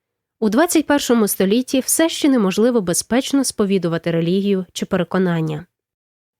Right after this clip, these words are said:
Open Doors зазначає, що вперше за двадцять дев'ять років існування списку кожна країна з сто п'ятдесяти оцінюється як країна, яка зазнає дуже високого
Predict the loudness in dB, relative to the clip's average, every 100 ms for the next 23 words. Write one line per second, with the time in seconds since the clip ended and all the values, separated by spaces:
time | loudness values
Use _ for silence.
0 | _ -2 0 4 4 4 2 2 0 2
1 | 0 2 2 2 2 -2 0 0 0 0
2 | 0 0 0 0 0 2 0 0 0 0
3 | -2 0 0 2 0 0 -2 -2 0 0
4 | -2 0 0 2 0 0 0 2 2 0
5 | 0 -2 -2 -2 -2 0 0 -2 0 0
6 | -2 _ _ -4 2 4 4 4 2 0
7 | 0 0 2 2 2 2 0 0 0 0
8 | 0 0 0 0 0 0 0 -2 0 2
9 | 2